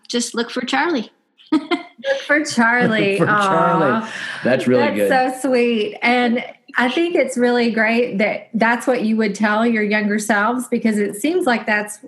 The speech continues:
Speaker 2: what you've actually done. So you must have already had this whole thing happen.
Speaker 3: Right.
Speaker 2: 'Cause you've both followed your heart. You've done incredible things. I mean, really interesting careers, uh, writing a no-, a novel, and you're working on another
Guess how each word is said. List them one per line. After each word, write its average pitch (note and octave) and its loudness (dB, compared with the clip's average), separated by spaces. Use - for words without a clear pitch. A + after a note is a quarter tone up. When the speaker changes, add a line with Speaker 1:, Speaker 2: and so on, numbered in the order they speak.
Speaker 2:
what G3 -2
you've F#3+ 0
actually F#3 -2
done. F3 0
So F3+ -2
you G#3 0
must A3+ 0
have G3 0
already F#3 2
had F3+ 0
this F3 -2
whole F3 0
thing F3 -8
happen. F3+ -2
Speaker 3:
Right. G3+ -2
Speaker 2:
'Cause A#3 0
you've A3+ 2
both C4+ 0
followed B3 0
your A#3 0
heart. G3 0
You've F#3+ 0
done G#3 0
incredible G#3+ 0
things. G3 -2
I G3+ 0
mean, F3+ 0
really B3+ 2
interesting G#3+ -2
careers, F#3+ 0
uh, F3+ 0
writing C#4 0
a A#3 2
no-, G3 0
a G3+ 0
novel, A3+ 2
and G3 0
you're C#4 2
working F#4 -2
on C4+ 2
another A3 2